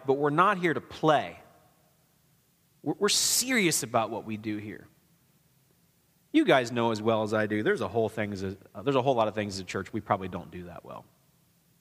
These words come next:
And frankly, I don't care that much about that stuff. That might really bother you. I think most of you are here because it doesn't bother you that much, though.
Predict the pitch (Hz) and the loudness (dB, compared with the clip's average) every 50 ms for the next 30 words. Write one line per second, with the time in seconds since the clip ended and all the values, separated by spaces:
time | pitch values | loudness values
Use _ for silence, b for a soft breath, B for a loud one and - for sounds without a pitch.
0 | _ - 151 165 165 - 233 247 262 240 180 147 127 - B B B B B B | _ -4 -4 -4 -2 0 0 0 2 2 2 2 2 0 B B B B B B
1 | - - 226 285 320 226 - - - 147 139 156 156 123 95 85 95 92 90 - | 0 0 2 2 2 0 -2 -4 -2 0 2 2 2 2 0 -2 -6 -10 -10 -12
2 | 95 90 92 87 - - 95 - - - - 82 76 - 247 302 359 339 302 143 | -12 -12 -12 -12 -10 -12 -12 -12 -12 -14 -14 -16 -6 -4 -2 0 2 0 2 2
3 | 135 143 151 147 120 113 101 95 95 101 110 120 131 139 156 170 175 - b b | 2 2 2 2 0 -2 0 0 0 2 0 0 -2 -2 -4 -4 -6 -10 b b
4 | b b b b b b - 123 196 208 135 131 135 139 147 - - 127 127 123 | b b b b b b 0 2 2 2 4 4 4 4 2 2 -2 -2 0 0
5 | 120 113 107 113 113 113 117 117 113 123 107 101 92 87 95 95 - - 101 104 | 0 0 0 0 -2 0 0 0 0 0 -2 -2 -4 -10 -14 -16 -8 -6 -4 -4
6 | 110 135 135 131 127 131 139 151 170 170 175 165 170 160 165 160 160 160 156 - | -4 -4 -4 -2 2 2 2 2 2 -2 -2 -2 -2 -2 -2 -4 -6 -6 -8 -10
7 | - 156 156 160 160 | -10 -10 -10 -10 -12